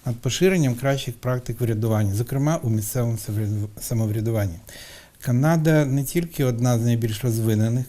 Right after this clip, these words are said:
країн світу, з най-, е, з найкращими стандартами, е... не тільки економічного розвитку, але і відносин влади і громади, е... прозорості влади, відсутності корупції.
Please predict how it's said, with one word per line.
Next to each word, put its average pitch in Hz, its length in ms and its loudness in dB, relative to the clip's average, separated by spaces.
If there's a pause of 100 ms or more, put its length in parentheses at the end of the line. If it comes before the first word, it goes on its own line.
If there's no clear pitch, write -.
країн 127 300 -4 (100)
світу, 131 380 -4
з - 260 -12
най-, 120 220 -2 (200)
е, 117 240 0
з 104 280 -10
найкращими 123 1080 0 (320)
стандартами, 123 1120 2 (120)
е... 113 440 2 (580)
не 120 180 2
тільки 135 320 0
економічного 127 580 2
розвитку, 113 680 -2
але 113 480 2
і 120 320 0 (380)
відносин 127 560 4
влади 120 420 4
і 113 60 0
громади, 113 720 0 (100)
е... 110 440 -2
прозорості 120 720 2
влади, 113 500 0 (120)
відсутності 120 580 -6
корупції. 117 600 -4